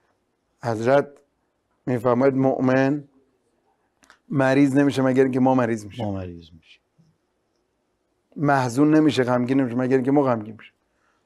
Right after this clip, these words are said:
Speaker 1: دعا نمیکنه مگر اینکه ما آمین میگیم.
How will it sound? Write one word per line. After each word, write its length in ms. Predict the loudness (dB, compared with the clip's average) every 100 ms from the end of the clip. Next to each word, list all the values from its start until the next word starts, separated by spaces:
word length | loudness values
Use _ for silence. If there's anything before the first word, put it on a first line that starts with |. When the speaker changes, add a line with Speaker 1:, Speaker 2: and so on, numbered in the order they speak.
| _ 2
Speaker 1:
دعا 360 | 6 8 6
نمیکنه 800 | 6 4 2 2 0 0 -2 -6 -12 _ -20 _
مگر 200 | -2 0
اینکه 140 | 0 2
ما 120 | 2
آمین 280 | 2 2 2
میگیم. 400 | 0 -2 -6